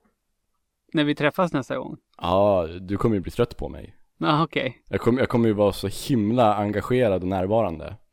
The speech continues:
Speaker 1: Jag kan ju faktiskt, jag, jag försöker sitta och tänka när, här, hur det var innan du skaffade Tinder när vi hängde med varandra.
Speaker 2: <laughs> Det är svårt att minnas den tiden.
Speaker 1: Ja.
Speaker 2: Ja.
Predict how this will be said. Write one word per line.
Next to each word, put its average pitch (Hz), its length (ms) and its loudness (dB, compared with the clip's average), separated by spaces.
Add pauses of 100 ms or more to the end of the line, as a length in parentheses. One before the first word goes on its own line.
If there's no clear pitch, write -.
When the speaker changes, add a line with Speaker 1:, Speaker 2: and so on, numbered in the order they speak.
(140)
Speaker 1:
Jag - 160 4
kan 220 140 2
ju 220 320 4
faktiskt, 185 500 -2
jag, 233 80 -2 (180)
jag 190 140 4
försöker 220 420 2
sitta 180 260 -2
och 160 80 0
tänka 170 440 2
när, 139 320 2
här, 170 280 -2
hur 160 220 0
det 156 100 2
var 165 460 4
innan 180 460 0
du 156 120 2
skaffade 143 420 -4
Tinder 190 400 0
när 131 60 -2
vi 135 120 0
hängde 139 340 -2
med 202 120 0
varandra. 123 480 -4
Speaker 2:
<laughs> - 60 4 (1600)
Det 135 180 4
är 139 40 4
svårt 175 240 4
att 180 60 2
minnas 180 360 2
den 104 160 0
tiden. 95 500 -4
Speaker 1:
Ja. 190 360 6 (200)
Speaker 2:
Ja. 143 260 4